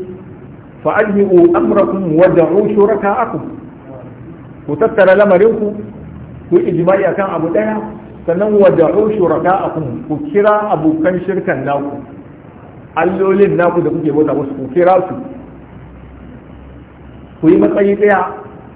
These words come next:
"Thumma la yakun amrukum alaykum ghumma." Sannan lamarinku kada ya zama gare ku a boye. Gumma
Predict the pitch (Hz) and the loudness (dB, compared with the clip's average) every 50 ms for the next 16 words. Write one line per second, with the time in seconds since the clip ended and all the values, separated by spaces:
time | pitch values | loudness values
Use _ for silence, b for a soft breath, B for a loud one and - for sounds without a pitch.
0 | - - - - - - - - - - - - - - - - - - - - | -20 -20 -20 -20 -20 -20 -20 -20 -20 -20 -20 -20 -20 -20 -20 -20 -20 -20 -20 -12
1 | - 175 185 202 190 175 175 180 180 180 170 - - 180 180 180 180 170 160 160 | -6 -4 -2 2 4 4 6 6 4 4 2 2 0 -2 -4 -2 -4 -4 -2 -2
2 | 156 156 175 175 175 180 175 151 139 - - - 147 147 151 165 175 170 170 165 | 0 2 2 2 2 2 0 0 -2 -4 -4 -4 -2 0 2 2 2 2 2 0
3 | 160 143 - - 160 175 160 - - 156 151 - - - - - - - - - | 0 -2 -2 0 0 0 0 -2 -4 -4 -6 -8 -10 -12 -14 -16 -18 -20 -20 -20
4 | - - - - - - - - 156 160 175 175 180 208 220 220 208 185 190 196 | -20 -20 -20 -20 -20 -18 -10 -8 -4 0 0 2 4 4 4 4 4 2 2 0
5 | 175 - 160 156 - - 175 202 208 185 190 175 151 - 165 165 170 170 151 147 | -2 -2 -4 -4 -4 -6 -4 -4 -2 2 2 2 4 4 2 2 2 0 0 0
6 | 147 156 165 - 160 160 - 165 139 127 127 127 131 - - - - - - - | 0 0 0 0 -2 -2 -4 -4 -4 -4 -2 0 0 0 0 0 -2 -2 -4 -8
7 | - - - - - - - - - - - - - - - - - - - - | -10 -12 -12 -14 -16 -18 -18 -20 -20 -20 -20 -20 -20 -20 -20 -20 -20 -20 -20 -20
8 | - - 139 135 156 214 233 226 214 196 165 | -18 -14 -6 0 2 4 4 4 4 2 2